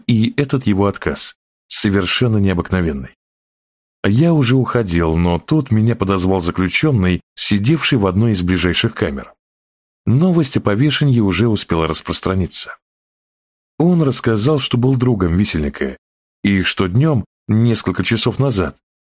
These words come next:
прохаживался с ним по прогулочному двору, и тогда тот совсем не выглядел подавленным и ждал освобождения.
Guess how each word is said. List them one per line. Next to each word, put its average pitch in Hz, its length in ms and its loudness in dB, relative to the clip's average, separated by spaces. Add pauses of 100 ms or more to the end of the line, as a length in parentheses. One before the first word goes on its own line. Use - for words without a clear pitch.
прохаживался 92 800 0
с - 160 -4
ним 156 140 2
по 139 100 0
прогулочному 95 720 0
двору, 107 400 0 (520)
и 92 280 2
тогда 117 580 0 (240)
тот 160 220 0
совсем 110 580 0
не 101 100 2
выглядел 92 520 0
подавленным 139 720 0 (240)
и 110 100 0
ждал 90 280 2
освобождения. 92 800 -2